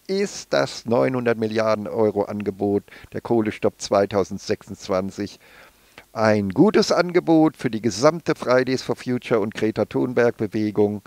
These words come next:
oder ist es kein gutes Angebot? Und wenn dann man mehrheitlich zu dem Angebo-, äh, zu dem Schluss kommt, dass es kein gutes Angebot ist, dann ist es halt demokratisch abgelehnt worden.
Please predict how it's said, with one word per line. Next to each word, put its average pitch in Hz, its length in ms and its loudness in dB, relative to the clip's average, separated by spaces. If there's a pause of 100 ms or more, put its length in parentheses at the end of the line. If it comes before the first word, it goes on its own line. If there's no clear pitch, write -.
(680)
oder 107 240 4
ist 120 140 -6
es - 140 -8
kein 87 320 -4
gutes 85 360 -8
Angebot? 80 580 -10
Und 87 180 -12
wenn 101 180 -2
dann 107 200 0
man 95 180 -2
mehrheitlich 143 680 -2
zu - 120 -14
dem 110 120 -8
Angebo-, 117 500 -4
äh, 123 80 -2
zu - 220 -6
dem 104 100 -10
Schluss - 320 0
kommt, 101 260 -2
dass 82 120 -2
es - 160 -14
kein 85 340 -8
gutes 165 320 -6
Angebot 190 460 -4
ist, 330 240 -4
dann 302 120 -4
ist 160 220 -6
es 165 160 -6
halt 151 180 -6
demokratisch 135 680 -2
abgelehnt 104 580 -4
worden. 90 300 0